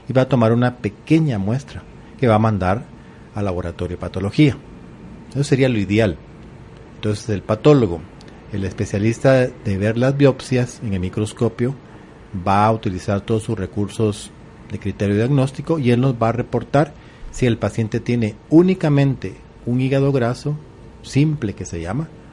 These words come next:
o tiene una esteatohepatitis, o sea, componentes inflamatorios, en donde vamos a ver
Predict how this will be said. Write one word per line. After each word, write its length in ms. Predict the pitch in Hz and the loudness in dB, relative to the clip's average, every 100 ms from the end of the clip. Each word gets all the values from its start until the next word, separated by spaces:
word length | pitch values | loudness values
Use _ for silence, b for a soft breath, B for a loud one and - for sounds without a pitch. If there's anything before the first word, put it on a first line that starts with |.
| B | B
o 160 | 104 135 | -4 -2
tiene 380 | 139 87 101 101 | -2 -4 -2 -2
una 160 | 95 | -2
esteatohepatitis, 1300 | 92 - 90 - 104 113 - 98 - 78 113 - - 98 | -6 -6 -6 -6 -8 -8 -14 -16 -14 -6 -4 -4 -10 -14
o 40 | |
sea, 320 | 90 104 107 107 B B B - - | -8 -6 -6 -8 B B B -20 -10
componentes 600 | 110 104 101 101 120 120 | -2 -2 0 -2 -2 -2
inflamatorios, 1040 | 113 104 95 87 87 - 120 98 80 - - B B B | -4 -2 -4 -4 -4 2 2 2 -4 -10 -20 B B B
en 60 | 107 | -2
donde 200 | 104 98 | 0 2
vamos 300 | 95 104 113 | 2 2 2
a 100 | 98 | 2
ver 220 | 110 123 | 2 0